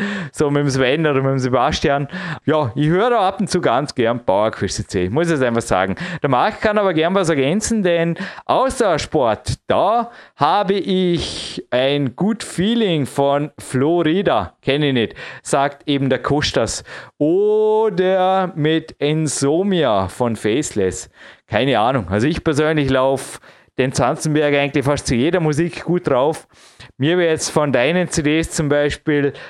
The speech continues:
aus der Adventure Wonderland, da sind ein paar coole Geschichten, weil das passt dann irgendwie auch gut zur Landschaft. Aber auf der Reflections habe ich da ein paar Tracks von Marc Prozi, die passen beim Krafttraining, haben wir eh schon gesagt. Der Rocky-Soundtrack,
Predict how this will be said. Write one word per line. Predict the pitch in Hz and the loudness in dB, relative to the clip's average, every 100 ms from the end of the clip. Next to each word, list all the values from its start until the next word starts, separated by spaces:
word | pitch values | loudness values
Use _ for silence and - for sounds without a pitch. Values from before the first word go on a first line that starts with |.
| - | -10
aus | - 135 147 | -2 0 2
der | 156 | 2
Adventure | 139 127 123 175 185 160 | 2 2 2 2 0 2
Wonderland, | 135 147 143 127 127 123 | 2 2 2 2 2 2
da | 123 156 | 0 0
sind | 160 | 0
ein | |
paar | 143 139 | 0 0
coole | - 165 | 0 0
Geschichten, | 147 - 151 - 147 | 0 0 -2 -2 -2
weil | 127 | 0
das | 135 | 0
passt | - 135 139 | 0 0 0
dann | 143 | 0
irgendwie | 139 147 135 | 0 0 0
auch | 127 | 0
gut | 143 160 | 0 0
zur | - 139 | 0 2
Landschaft. | 127 113 151 160 147 - - - - | 2 2 0 0 -2 -4 -14 -14 -2
Aber | 135 135 | 2 4
auf | 139 135 | 2 0
der | 160 | 0
Reflections | 139 120 123 139 - 175 156 | 2 2 0 0 -2 0 2
habe | 151 | 2
ich | 156 | 2
da | 147 | 2
ein | |
paar | 143 143 | 2 2
Tracks | 143 139 165 - | 2 0 0 0
von | 160 | 0
Marc | 143 135 - | 2 0 0
Prozi, | 156 160 165 | 0 0 0
die | 143 | -2
passen | 139 139 139 151 | 0 0 0 -2
beim | 120 | 0
Krafttraining, | 131 143 170 151 151 156 139 | 2 0 0 0 0 2 2
haben | 127 | 2
wir | 131 | 2
eh | 147 | 0
schon | - | -2
gesagt. | - 147 - _ _ _ _ _ _ - - | 0 -2 -4 _ _ _ _ _ _ -20 -2
Der | 170 | 0
Rocky-Soundtrack, | 175 214 220 180 165 175 - 170 170 | 2 2 0 2 2 2 2 0 0